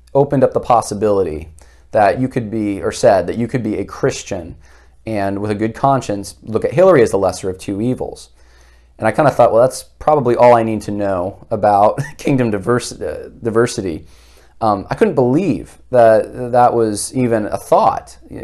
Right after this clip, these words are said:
given Hillary's policies, again, just like Obama, that are completely antithetical to Christianity. So,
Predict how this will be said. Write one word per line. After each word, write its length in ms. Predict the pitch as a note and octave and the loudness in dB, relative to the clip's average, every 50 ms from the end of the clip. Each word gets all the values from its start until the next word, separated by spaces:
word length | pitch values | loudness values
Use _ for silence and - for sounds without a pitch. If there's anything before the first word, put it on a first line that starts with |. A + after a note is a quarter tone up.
| - A2+ | -10 -4
given 220 | A#2+ A#2+ A2+ A2+ | -4 -2 -2 -2
Hillary's 340 | G#2+ A2+ A2 A2 G#2+ G#2 G#2 | -2 0 0 0 0 -2 -4
policies, 500 | - - C#3+ D#3 F3 E3+ D#3+ - D#3 G2+ | 0 2 2 4 4 2 0 -2 -4 -4
again, 320 | G2+ G2+ A2 B2 G#2+ G#2 G#2 | -4 -2 -2 -2 -2 0 -4
just 160 | G#2+ - - | -4 -2 -2
like 120 | G#2+ G2+ | -2 -2
Obama, 520 | - G2 F#2+ G#2 B2+ D#3 D#3+ A2+ F#2+ F#2+ G2 | -2 -4 -2 -2 0 0 0 0 -2 -2 -2
that 120 | G#2 G2+ | -2 0
are 100 | G2+ G2 | -2 -2
completely 580 | - - A2+ G#2+ - D3 E3+ - - C#3 - A2 | -2 -8 -10 -8 -4 -6 -4 -4 -4 -8 -6 -6
antithetical 800 | G#2+ G#2 - G2+ - - G2+ G2 F#2 - G2 F2+ F2 - - - - - _ - - - | -6 -6 -6 -8 -2 -2 -2 -2 -2 -4 -4 -4 -4 -6 -12 -20 -20 -20 _ -20 -20 -18
to 100 | - - | -16 -14
Christianity. 760 | - - A#2 G#2 - - A#2+ A#2 C#3+ D#3+ B2+ F#2+ - - - _ _ _ _ _ _ _ _ _ _ - _ _ _ _ _ - - | -6 -6 -6 -4 -4 -6 -4 -2 -2 -2 -2 -4 -6 -10 -16 _ _ _ _ _ _ _ _ _ _ -20 _ _ _ _ _ -20 -12
So, 440 | - - B2+ A#2+ A2+ A2 A2 - - | -2 2 6 6 6 6 4 -2 -12